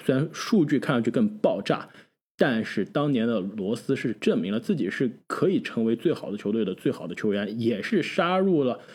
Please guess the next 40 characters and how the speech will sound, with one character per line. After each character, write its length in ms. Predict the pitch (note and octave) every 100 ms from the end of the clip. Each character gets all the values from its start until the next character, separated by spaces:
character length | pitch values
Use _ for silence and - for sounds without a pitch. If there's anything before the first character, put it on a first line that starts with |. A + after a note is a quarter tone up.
| - - _
这 120 | - A#2+
个 40 |
季 200 | - G3
后 120 | F3
赛 160 | E3+ E3+
的 120 | B2
深 280 | - G3 G#3
处， 240 | - D3 -
这 60 |
个 80 | G2+
险 420 | - - A2+ G2+
些， 320 | G#2 E3+ F3 - -
虽 140 | - C3+
然 180 | C#3 D3 B2+ A#2+
这 100 | C#3+
个 40 |
险 200 | B2+ G#2+
些 60 | A#2+
也 100 | A#2+
没 120 | B2+
有 100 | C3
说 140 | A#2
险 200 | C#3 A#2
些 120 | F2 A#2+
啊， 40 |
但 160 | C3+ C#3
是 160 | D3 - D3+ D3
至 140 | D#3 A#3+
少 160 | E3
是 80 | E3
跟 180 | G3 A3
三 220 | A3 B3
巨 100 | A#3
头 100 | E3+
打 160 | F#3+ G#2+
得 80 |
有 140 | F#3+ B2
来 100 | E3+
有 120 | G#2+
回。 280 | - G2+